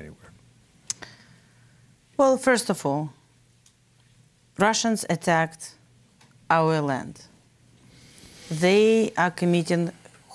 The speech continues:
Speaker 2: horrible crimes and atrocities everywhere. And after we were able to liberate Kyiv Oblast, and after we were la-, able to liberate Kharkiv Oblast and Kherson, we have seen what happens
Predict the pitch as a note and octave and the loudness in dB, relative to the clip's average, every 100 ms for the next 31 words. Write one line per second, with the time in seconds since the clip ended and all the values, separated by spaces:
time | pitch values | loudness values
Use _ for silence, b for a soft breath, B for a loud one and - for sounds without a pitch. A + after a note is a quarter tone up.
0 | - A3+ F#3+ C#3 C#3+ C#3 - G#2 A2 - | 0 2 2 2 -2 -6 -6 -6 -6 -8
1 | - D3+ D3 - C3+ - - D3+ - - | -4 -2 -2 -4 -4 -6 -10 -10 -6 0
2 | F#3 F3 E3 C3 C3 - - _ _ b | 0 2 0 0 -6 -8 -14 _ _ b
3 | b b b - E3+ D#3+ E3 - - F3+ | b b b -4 0 2 0 -4 -2 -2
4 | G3 - G#3 F#3+ F#3 D#3+ F3+ F3+ F#3 - | 0 0 0 2 2 2 2 2 0 0
5 | F3 F#3 E3+ D#3+ D#3+ D#3+ F#3 F3+ D#3 - | 0 2 2 2 0 -2 0 2 0 -4
6 | C#3+ - - - - - E3 - E3+ - | -6 -8 -10 -14 -16 -8 -4 -2 -2 -2
7 | F3 F3 F3 F3 F3+ E3+ D#3+ D#3+ D#3+ E3+ | -2 0 0 0 0 0 -2 -4 -4 -4
8 | D#3+ E3 D#3 - E3 D#3+ D3+ - D3 C#3+ | 0 -2 -2 -2 -2 -2 -6 -6 -8 -8
9 | - D#3 - D3 C#3 F3 G3 A#3+ B B | -6 -6 -4 -4 -4 -2 0 -2 B B
10 | B B B - A3 A3 E3+ - G#3 G#3 | B B B 0 2 2 0 0 2 2
11 | F#3 F3+ E3+ D#3+ E3 D3 C#3+ D#3+ - | 2 2 2 0 -2 -2 -8 -8 -10